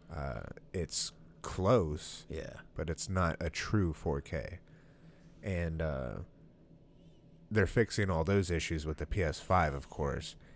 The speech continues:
Speaker 1: And the P S five is damn near, uh, as good as the Xbox. I think with the P S five, it's gonna have, like,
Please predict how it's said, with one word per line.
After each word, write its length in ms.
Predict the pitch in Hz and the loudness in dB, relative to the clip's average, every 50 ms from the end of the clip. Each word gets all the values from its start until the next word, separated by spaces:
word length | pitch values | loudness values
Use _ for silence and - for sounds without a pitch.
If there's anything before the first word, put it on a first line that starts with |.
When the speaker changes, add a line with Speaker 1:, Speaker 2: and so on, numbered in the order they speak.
| - - - - | -20 -12 -8 -2
Speaker 1:
And 100 | 113 113 | -2 0
the 60 | 107 | 0
P 180 | - - 156 147 | 2 4 6 6
S 160 | 120 - - | 6 6 2
five 360 | - - 113 104 95 90 82 | 2 4 6 6 6 6 4
is 300 | 76 101 95 87 85 82 - - 90 87 - | 2 2 2 0 -2 -4 -8 -10 -10 -6 0
damn 340 | - 101 101 95 90 82 80 | 2 4 4 4 2 2 0
near, 440 | 85 90 87 80 78 76 76 78 - - - - - - - - - - - - - - | 0 2 2 2 2 0 -2 -4 -6 -10 -18 -20 -20 -20 -20 -20 -20 -20 -20 -20 -10 -6
uh, 460 | 85 80 76 76 80 82 82 - - - - - - - - - | -4 -2 -2 -4 -4 -6 -8 -10 -10 -12 -14 -16 -18 -18 -8 -4
as 180 | 98 92 82 | -4 -2 -2
good 240 | 82 - 104 92 82 | -2 0 0 2 2
as 160 | 82 78 76 | 0 -2 -2
the 120 | 85 80 76 | -2 -2 0
Xbox. 680 | 82 82 78 - - - - 87 78 76 73 - - | 0 0 -2 -4 -8 -4 0 0 0 0 0 -2 -2
I 80 | 92 87 | -4 -2
think 320 | - 107 107 95 90 - - | 0 0 -2 -2 -4 -8 -6
with 220 | 98 101 90 - - | -4 -2 -2 -2 -2
the 80 | 90 | -6
P 160 | - - 104 | -4 -2 0
S 160 | 95 85 80 - | 0 0 0 -2
five, 380 | - - 98 90 85 80 78 76 | 2 4 6 6 6 4 2 0
it's 240 | 69 85 80 - | -4 -4 -4 -2
gonna 220 | - - 90 82 78 | -2 -2 -2 0 -2
have, 240 | 73 92 90 82 76 | 0 0 0 0 -2
like, 380 | 82 80 76 71 69 62 - | -2 -2 -2 -4 -4 -8 -12